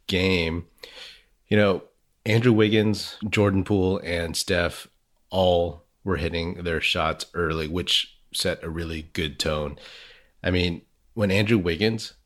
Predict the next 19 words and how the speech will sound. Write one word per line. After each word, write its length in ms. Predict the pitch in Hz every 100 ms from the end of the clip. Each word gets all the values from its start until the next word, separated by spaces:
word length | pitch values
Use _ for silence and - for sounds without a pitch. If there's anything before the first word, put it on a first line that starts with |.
| _ _
is 220 | - 87 85
aggressive 480 | 90 82 - 101
in 80 | 90
the 40 | 85
first 280 | 95 85
quarter 280 | - 95 87
like 180 | 85 80
he 140 | 87 76
has 260 | 76 80
been 340 | - 90 92 -
recently, 540 | 95 98 101 101 104 - - - - -
it 240 | 98 - _
really 360 | 117 110 107 95
just 260 | 80 90 -
kind 220 | 92 85
of 100 | 80 -
unlocks 680 | 92 82 80 78 87 - -
the 100 | 90
team. 340 | 95 92 95